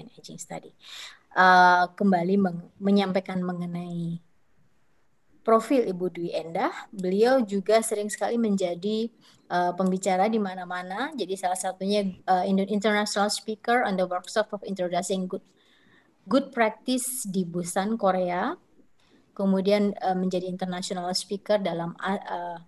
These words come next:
ASEAN Conference on Healthy Aging, aca, tahun dua ribu sembilan belas, Consultant of Corporate Social Responsibility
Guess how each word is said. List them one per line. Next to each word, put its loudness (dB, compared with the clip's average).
ASEAN -2
Conference 2
on -2
Healthy -4
Aging, -2
aca, -4
tahun -4
dua -2
ribu -8
sembilan -8
belas, -2
Consultant -2
of -8
Corporate 0
Social 0
Responsibility -2